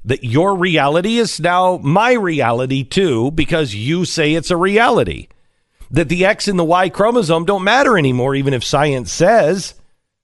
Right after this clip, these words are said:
because somebody else says,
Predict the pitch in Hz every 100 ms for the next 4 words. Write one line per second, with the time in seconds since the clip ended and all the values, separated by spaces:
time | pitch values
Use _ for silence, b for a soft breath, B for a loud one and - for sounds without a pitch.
0 | _ - 196 196 190 190 170 - - _
1 | - - 202 202 196 190 254 254 - -
2 | 117 104 170 185 -